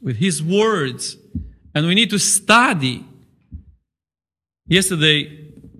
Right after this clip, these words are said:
when we were there in the center passing out tracts, uh,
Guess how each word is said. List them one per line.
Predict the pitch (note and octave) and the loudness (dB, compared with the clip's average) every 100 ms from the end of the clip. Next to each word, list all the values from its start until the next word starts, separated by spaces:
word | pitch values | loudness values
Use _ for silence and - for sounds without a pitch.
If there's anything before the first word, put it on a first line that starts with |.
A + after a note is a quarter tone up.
| - _ _ _ _ | -20 _ _ _ _
when | E3 C#3+ C#3+ | -6 -4 -2
we | C#3+ | -4
were | D3+ | -4
there | C#3 | -2
in | C#3 | -4
the | B2 | -4
center | A2 E3 E3 C#3+ | -4 -2 -2 -4
passing | A2+ D3 D3 D3 C3 | -4 -4 -2 -4 -2
out | B2 | -4
tracts, | G#2+ - F3+ C#3 - C3+ | -6 -2 -2 -2 -6 -6
uh, | C3 B2 | -4 -4